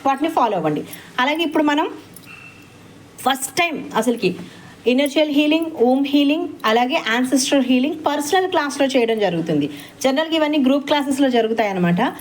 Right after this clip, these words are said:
So మీకు అసలు మెయిన్ దేని హీలింగ్ అవసరమో అనేది, అలాగే మీరు ఏమి షేర్ అయితే ఎవరు ఉన్నప్పుడు చేసుకోలేకపోతున్నారో, అలా షేర్ చేసుకోలేనప్పుడు మనం వాటి గురించి ఎలా ఇబ్బంది పడతామో అన్నీ ఆ వాటన్నిటిని దృష్టిలో పెట్టుకొని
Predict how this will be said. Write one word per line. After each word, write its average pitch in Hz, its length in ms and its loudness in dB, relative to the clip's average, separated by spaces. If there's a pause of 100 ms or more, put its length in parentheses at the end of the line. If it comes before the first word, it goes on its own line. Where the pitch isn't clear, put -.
(260)
So 294 80 4 (640)
మీకు 294 200 4
అసలు 277 380 2 (180)
మెయిన్ 302 400 2
దేని 247 360 2
హీలింగ్ 269 360 4
అవసరమో 247 460 2 (100)
అనేది, 214 360 2
అలాగే 233 420 2 (100)
మీరు 226 260 4 (380)
ఏమి 285 300 2
షేర్ 285 380 2
అయితే 269 200 0 (120)
ఎవరు 233 220 0
ఉన్నప్పుడు 254 480 2
చేసుకోలేకపోతున్నారో, 226 880 0
అలా 220 220 2
షేర్ 262 380 0
చేసుకోలేనప్పుడు 254 640 0
మనం 233 220 0
వాటి 220 200 0
గురించి 247 480 2 (640)
ఎలా 247 160 2 (120)
ఇబ్బంది 269 300 0
పడతామో 233 440 0
అన్నీ 294 640 2 (120)
ఆ 233 40 4
వాటన్నిటిని 240 520 2
దృష్టిలో 247 360 2
పెట్టుకొని 247 440 0